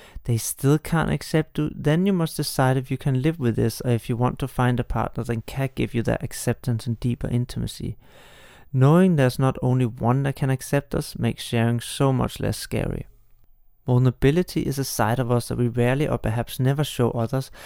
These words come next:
as we fear judgment. It's a judgment that makes us feel vulnerable. But when we experience acceptance, we no longer feel as vulnerable. We heal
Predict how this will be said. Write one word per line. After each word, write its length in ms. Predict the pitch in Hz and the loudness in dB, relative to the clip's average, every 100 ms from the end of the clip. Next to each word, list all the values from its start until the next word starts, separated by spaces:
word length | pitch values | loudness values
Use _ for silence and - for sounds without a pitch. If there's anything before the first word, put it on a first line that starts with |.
| - - | -20 -10
as 180 | - - | -10 -6
we 60 | 110 | -8
fear 380 | - - 117 117 | -6 0 2 2
judgment. 560 | - 110 - 107 - - - _ _ _ _ | 0 -2 -4 -10 -10 -12 -20 _ _ _ _
It's 260 | - 131 - | 2 2 -2
a 60 | 135 | -4
judgment 520 | - 151 - - 131 113 | 2 2 2 0 2 2
that 80 | |
makes 280 | 113 120 - | 4 2 0
us 140 | 117 - | -6 -2
feel 140 | 120 | -4
vulnerable. 640 | 110 120 131 135 113 117 - _ _ _ _ - | 2 2 4 2 -2 -6 -8 _ _ _ _ -6
But 120 | 123 | 0
when 200 | 120 131 | 4 4
we 100 | 135 | 4
experience 560 | 131 - 139 147 160 - | 0 -2 0 2 2 -2
acceptance, 720 | - - - - - 113 - | -8 -4 -2 -2 -2 -2 0
we 80 | 127 | 2
no 180 | 127 143 | 4 2
longer 300 | 190 247 170 | 2 0 -2
feel 440 | - - 143 160 | -4 0 0 2
as 140 | 156 - | -2 -2
vulnerable. 600 | 113 117 117 107 113 - - - - | 0 2 0 0 -4 -4 -20 -20 -6
We 120 | 135 127 | -2 -2
heal 580 | - - 170 156 - | -2 0 2 2 0